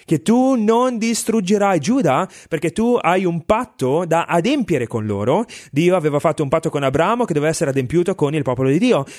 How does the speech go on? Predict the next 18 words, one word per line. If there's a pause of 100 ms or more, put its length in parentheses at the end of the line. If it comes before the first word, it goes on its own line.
Tu
hai
fatto
loro
promesse
di
un
regno
e, (180)
e
di
un
futuro
e
di (160)
salvezza,
e
quindi